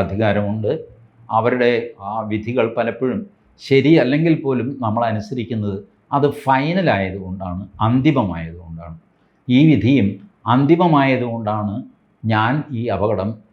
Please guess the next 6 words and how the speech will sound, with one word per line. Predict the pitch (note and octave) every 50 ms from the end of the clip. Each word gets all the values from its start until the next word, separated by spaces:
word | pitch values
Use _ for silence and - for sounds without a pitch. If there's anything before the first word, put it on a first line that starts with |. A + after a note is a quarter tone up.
| -
ചൂണ്ടിക്കാണിക്കുന്നത്. | - G2+ G2+ G2 G#2+ G#2 - G#2 F#2 F2+ F2+ F2+ F#2 F2+ F#2 F#2 F#2 F#2 - _ _ _ _ _ -
അതല്ലെങ്കിൽ | C#3+ D3+ D#3+ D3 D3 C#3+ D3 F3+ F3 E3 C#3 C#3+ E3 E3 - - B2+
അപ്പീൽ | - - - F3 F3+ F3+ F#3+ E3
പോകാനൊരു | E3+ E3 D#3 D3 D3 D3 C#3+ C#3+ C3+ C3+
പ്രൊവിഷൻ | C3 B2+ C3 C3 - - E3 D3 A#2+
ഉണ്ടായിരുന്നെങ്കിൽ | A2+ B2 B2 A#2+ A#2+ A#2 B2 B2 A2 F#2+